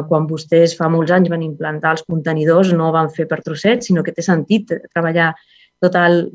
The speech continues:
tot la unitat territorial d'una única vegada. I sí que ens acostem amb aquest procés que vostès des del principi ens demanaven, no? Anem a fer, anem a fer-ho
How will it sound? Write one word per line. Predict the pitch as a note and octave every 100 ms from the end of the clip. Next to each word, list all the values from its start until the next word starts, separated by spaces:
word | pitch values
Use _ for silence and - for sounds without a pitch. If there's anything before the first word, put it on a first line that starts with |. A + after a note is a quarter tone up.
| F3+
tot | B3+ -
la | F3+ F3
unitat | F3 F3 E3+
territorial | E3+ E3+ E3+ E3 D#3+ D#3+
d'una | D#3+ D#3 D#3
única | D#3 D#3
vegada. | D#3 D3+ D#3 F#3 F#3+ -
I | -
sí | G#3+
que | A#3+
ens | A#3+
acostem | A#3 A3+ G#3 A3
amb | G#3
aquest | G3 G3
procés | A3 G3+ G3
que | G#3
vostès | F3+ - F3+
des | G3
del | G3+
principi | G3 F3+ F3+ D3+
ens | F#3 F#3
demanaven, | F3+ D3+ D3+ F#3 F3+ D#3
no? | G#3+
Anem | G#3+ F#3
a | F3+
fer, | G3 F#3+ - - _ -
anem | G#3
a | A3+
fer-ho | A#3+